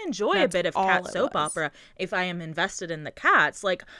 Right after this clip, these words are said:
Speaker 1: I was very, you know, fired up about, uh, uh, you know, the, the crow feather of it all and all that shit. Like, that was juicy
Speaker 2: Yeah.
Speaker 1: drama. Yum, yum, yum.
Speaker 2: Because we had been with those cats for a long
Speaker 1: Right.
Speaker 2: time.
Speaker 1: But in this one, it's just like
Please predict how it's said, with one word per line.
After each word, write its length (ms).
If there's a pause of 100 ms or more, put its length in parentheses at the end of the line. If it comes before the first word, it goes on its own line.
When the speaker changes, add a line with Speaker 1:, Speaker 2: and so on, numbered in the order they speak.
(140)
Speaker 1:
I 140
was 160
very, 420
you 160
know, 140
fired 460
up 160
about, 420 (100)
uh, 220
uh, 340 (120)
you 140
know, 160
the, 160
the 120
crow 240
feather 380
of 100
it 80
all 240
and 100
all 120
that 240
shit. 200
Like, 180
that 140
was 160
juicy 220
Speaker 2:
Yeah. 80
Speaker 1:
drama. 320
Yum, 220
yum, 160
yum. 280
Speaker 2:
Because 380
we 200
had 220
been 200
with 160
those 260
cats 260
for 160
a 120
long 260
Speaker 1:
Right. 220
Speaker 2:
time. 320
Speaker 1:
But 100
in 140
this 200
one, 140
it's 160
just 220
like 180